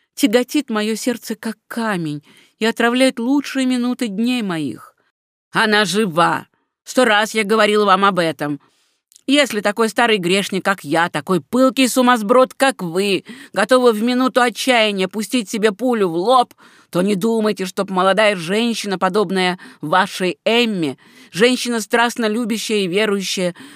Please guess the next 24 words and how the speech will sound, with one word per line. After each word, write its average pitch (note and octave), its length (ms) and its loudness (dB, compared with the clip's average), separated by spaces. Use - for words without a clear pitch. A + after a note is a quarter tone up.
бросилась G#3+ 520 2
в A3 60 -2
воду A#3 280 4
или G3 280 2
решилась G3+ 460 -2
на F#3+ 100 -2
самоубийство. E3+ 920 -4
Нет, F#3 560 -2
этого D4 280 0
не G3+ 140 -2
случится F3+ 580 -2
до E3 120 0
тех D#3 300 -6
пор, G#3+ 320 2
пока G3+ 260 2
в F#3+ 40 -8
сердце A#3+ 500 -2
её A3+ 240 0
останется A3+ 640 -2
хоть A3 240 -2
капля G#3+ 440 0
любви G3 500 -2
и - 20 -4
веры. D3+ 480 -4